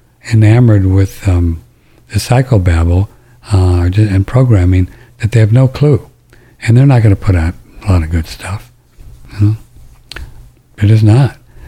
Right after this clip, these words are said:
So the opportunity is huge. Huge. Huge, huge, huge, huge. Huge. So this is the really a renaissance time for art,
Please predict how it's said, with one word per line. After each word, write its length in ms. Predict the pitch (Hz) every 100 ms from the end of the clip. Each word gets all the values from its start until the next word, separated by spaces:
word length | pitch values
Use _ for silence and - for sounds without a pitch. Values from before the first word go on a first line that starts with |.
| -
So 220 | - 107
the 180 | 95 98
opportunity 760 | 110 107 104 - 147 170 95 85
is 220 | 87 -
huge. 320 | - - - 247 92 82 - - - - - _ _ _ _ _ _
Huge. 300 | - - - - _ _ - - - - _ -
Huge, 180 | - - - -
huge, 160 | - - - _ _
huge, 120 | _ _ _
huge. 100 | - _ _ _ _ _ _ - - _ - _ - - - - _ _ - - - - - - - - - - - - - - _ - _
Huge. 460 | - 104 78 - - _ _ _ _ - - - _ _
So 200 | - 110
this 260 | 101 139 120
is 200 | 101 95
the 140 | 90
really 580 | 87 101 127 110 98 90 - _ - -
a 60 |
renaissance 760 | 90 98 120 110 - 101 85 -
time 500 | - 98 87 82 82 - _ _ _ -
for 300 | 101 92 -
art, 540 | - 107 113 -